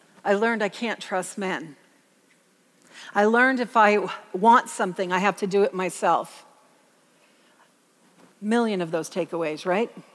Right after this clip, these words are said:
You hopefully are starting to think about those things inside of you. Do the genogram. And I know that it can be painful, so sometimes you need to pair up with somebody.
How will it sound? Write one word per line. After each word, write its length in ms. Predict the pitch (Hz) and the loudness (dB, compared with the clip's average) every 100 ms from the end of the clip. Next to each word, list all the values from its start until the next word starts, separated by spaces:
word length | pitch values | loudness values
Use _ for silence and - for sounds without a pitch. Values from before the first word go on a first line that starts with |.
| _ _ _ _ _ _ _ | _ _ _ _ _ _ _
You 260 | 202 196 175 _ _ - - | -10 -10 -10 _ _ -20 -14
hopefully 560 | - 247 - 226 190 | -2 -2 0 -2 -2
are 40 | 180 | -2
starting 460 | - 214 214 208 | -4 0 0 -2
to 100 | 202 | -6
think 320 | 190 247 226 | -10 -8 -6
about 320 | 196 180 180 185 - - - | -6 -2 -4 -4 -18 -20 -14
those 320 | 175 196 185 - | 0 0 0 -4
things 380 | 196 185 175 | -10 -10 -10
inside 400 | 180 165 190 180 | -12 -8 -4 -4
of 100 | 170 | -4
you. 80 | 190 - - - _ _ _ 190 | -10 -16 -20 -20 _ _ _ -8
Do 320 | 233 226 226 220 _ _ - | -2 -2 -2 -6 _ _ -8
the 80 | |
genogram. 680 | 185 214 208 185 180 165 160 151 _ _ - - _ - | -6 -6 -6 -4 -6 -6 -12 -18 _ _ -20 -20 _ -8
And 400 | 208 196 185 180 - _ _ _ _ - | -2 0 0 -6 -14 _ _ _ _ -6
I 140 | 190 | -4
know 340 | 185 196 196 226 | -2 -2 0 2
that 200 | 233 208 | 0 -2
it 100 | 202 | -4
can 160 | 208 | -6
be 160 | 190 190 | -4 -6
painful, 640 | 185 220 208 190 175 160 | -4 -6 -6 -6 -6 -6
so 300 | - - 180 | -8 -8 -8
sometimes 680 | 170 - 202 196 214 202 180 | -8 -8 -8 -6 -6 -6 -8
you 80 | 190 | -8
need 220 | 196 180 | -8 -8
to 80 | 185 | -10
pair 340 | - 185 165 | -6 -4 -4
up 180 | 175 - | -6 -8
with 120 | 160 | -12
somebody. 480 | - 160 160 156 170 | -10 -10 -10 -10 -14